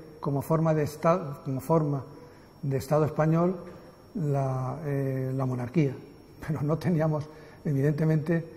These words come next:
no, no podríamos pretender llamar a Isabel segunda o llamar un Borbón para que ocupara la, la corona española. Había que buscar un rey en las cortes, en las cortes europeas. Fue muy complicado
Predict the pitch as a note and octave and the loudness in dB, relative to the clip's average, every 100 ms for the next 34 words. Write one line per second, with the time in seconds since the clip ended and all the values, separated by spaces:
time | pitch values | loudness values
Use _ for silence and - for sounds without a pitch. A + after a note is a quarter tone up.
0 | - - D#3 D3+ - D3 D3 D#3+ D#3+ D#3+ | -14 -4 -2 0 0 0 2 4 6 6
1 | D#3 D3+ E3 D#3 D3 D3 D3+ D3 C#3+ D3+ | 4 2 2 4 4 4 4 4 2 2
2 | D3+ - - - - - - D#3+ C#3+ C#3 | 2 0 -12 -18 -20 -12 -2 0 2 2
3 | D3+ D#3 D3+ D#3 D#3+ D#3 C#3+ D3+ D3+ D3 | 2 2 2 4 6 4 4 2 2 2
4 | D3 C#3+ D#3 D#3 D3+ C#3+ C#3+ C3+ C3 D3 | 4 4 4 4 2 2 0 -2 0 2
5 | D3 C#3 C#3+ - - - - E3+ C#3+ C3+ | 2 0 -4 -16 -20 -20 -8 -2 0 0
6 | C3+ E3+ D3 C3+ D3 C#3 B2+ C3 D#3 E3+ | -2 -2 -2 0 0 0 -2 0 2 4
7 | C#3 C#3+ C#3 D3+ D#3+ D#3+ D#3 E3 - - | 2 -2 0 2 4 2 4 2 0 -4
8 | - D#3+ D#3 E3 G#3+ E3 C#3+ - D#3 C3+ | 0 2 2 2 0 -2 -2 0 -2 -2
9 | B2+ A#2 - D3+ - E3 C3+ A2+ A#2 G#2 | -8 -8 -6 -4 -2 -2 -2 -4 -6 -8
10 | A#2 G#2+ - - - - G3 A3+ G3+ A3 | -12 -14 -18 -20 -20 -2 4 6 6 4
11 | G#3+ D#3+ D3+ D3 F#3 B2 - | 2 2 2 6 6 6 -2